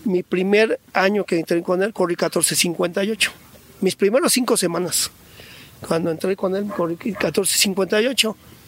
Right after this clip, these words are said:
Luego el mil quinientos, con él ese mismo año, corrí cuatro cero dos. Pero el maratón,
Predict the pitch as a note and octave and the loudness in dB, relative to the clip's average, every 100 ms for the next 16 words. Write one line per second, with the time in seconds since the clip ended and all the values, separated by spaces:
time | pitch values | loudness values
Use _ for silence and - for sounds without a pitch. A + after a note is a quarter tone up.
0 | - - - - - - - F3+ G#3+ A3+ | -20 -18 -18 -18 -20 -12 -4 0 4 4
1 | A3+ A#3 A#3+ A3 A3+ A3+ A#3+ A#3 - G#3 | 2 0 2 4 4 4 2 0 -2 2
2 | G#3 A3 G#3 A3 G#3 G#3 G#3 G#3 G#3 F3 | 2 2 2 0 -2 0 0 0 -2 -2
3 | E3+ - F3+ - D#3 E3+ E3+ G#3 A3 - | -4 0 -2 0 -2 0 0 0 2 0
4 | - - - - - - - - - - | -2 -18 -20 -20 -20 -20 -20 -20 -20 -20
5 | - - - - - F#3 F3+ F#3 F3+ F#3+ | -20 -20 -20 -20 0 2 4 2 2 2
6 | G3 G#3 A#3+ A#3 D#4 | 2 2 2 0 0